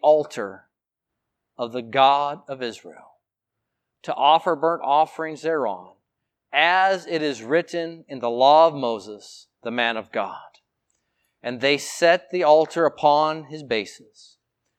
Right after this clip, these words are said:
for fear was upon them, because of the people of those countries, and they offered burnt offerings thereon un-, unto the Lord, even burnt offerings, morning and evening."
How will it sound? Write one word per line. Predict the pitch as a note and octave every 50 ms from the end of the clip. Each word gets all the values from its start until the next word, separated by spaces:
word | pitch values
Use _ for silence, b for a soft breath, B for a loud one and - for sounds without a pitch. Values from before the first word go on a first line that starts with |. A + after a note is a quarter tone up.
| _ _
for | - C#3+ C3+ B2
fear | - - - E3 F3 F#3 F#3+
was | G3 F#3+ F#3
upon | G3 G3 - - E3+ D3 C3 A#2 G#2 G2
them, | F#2 F#2+ G#2 - _ _ _ _ _ _ _ _ _ _
because | _ A#2+ A#2 - - E3 E3 F3+ G3 G3 G3+
of | A3+ A3
the | G#3 G3
people | G#3 _ - G3 G3 F3 - _ - B2 A2+ A#2+ C#3 _ _ _ _ _ _
of | - C3 B2+ B2 A2
those | C3+ D3 E3 F#3+ F#3 -
countries, | - E3 D3 B2+ A2 - - A2+ G2+ G#2+ A2+ A#2 _ - - - _ _ _ _ _ _ _ _ _ _ _ _
and | B2 B2+ C3 B2+
they | B2+ B2+
offered | G#2 A2 B2+ C#3+ D#3 D3+ - D3+ C3+ A2+
burnt | - C#3 D3+ E3 D3
offerings | D3 D3 D3 C#3+ C#3 - - D3+ D3 D3+ D3+ D#3 D#3 - -
thereon | C3 C#3 D3 D#3+ D#3+ D#3 C3 A#2 G#2+ G#2 G2+ G2 G#2 A2 G#2+ _ _ _ _ _ _ _
un-, | G#2+ G#2+ A#2 A2+ C3+ C#3+ _
unto | - C3 D3 D#3+ D3+ - F3+ F#3
the | E3+ G3
Lord, | G3+ F#3 C3+ G#2+ F2+ D#2+ E2 F2+ - _ _ _ _ _ _ _ _
even | C#3 D3+ F3 G3 G3+ A#3+ A3 F#3+
burnt | E3+ G3 G3 G3 D#3
offerings, | - C#3+ D3 C3+ B2 - - A2 G#2+ G#2+ G2+ G2 - - _ _
morning | - B2+ C#3+ D#3 D#3+ E3+ F3 F3+ F3+ F3+ F3+ F3+ F#3 F3+ _ _ _ _ _ _ _ _ _
and | - D3 D3 D3 D3+ D3 D3 C#3+ D3 D3 _ _ _ _ _ _ _ _
evening." | C3+ C3 B2 A#2+ - _ G2+ -